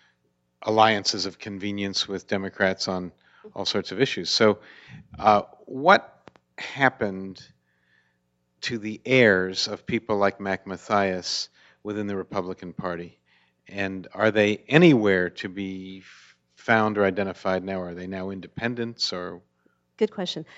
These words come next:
Speaker 2: Let's start with the voters who put people
Speaker 1: Sure.
Speaker 2: like that in office. When the Republican Party in nineteen ninety-two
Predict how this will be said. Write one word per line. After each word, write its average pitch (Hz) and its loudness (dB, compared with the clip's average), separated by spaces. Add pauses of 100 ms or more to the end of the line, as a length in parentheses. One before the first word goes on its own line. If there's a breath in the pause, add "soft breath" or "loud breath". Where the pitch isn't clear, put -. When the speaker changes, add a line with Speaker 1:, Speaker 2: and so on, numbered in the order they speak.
(300 soft breath)
Speaker 2:
Let's 254 8
start 294 6
with 247 4
the 196 6
voters 180 0 (140)
who 175 -2
put - -6 (260)
people 180 2
Speaker 1:
Sure. 165 2
Speaker 2:
like 170 0
that 160 -4
in 165 -6
office. - 0 (880)
When 285 12 (200)
the 226 4 (480)
Republican 202 4
Party 180 2
in 180 2
nineteen 180 0
ninety-two 175 4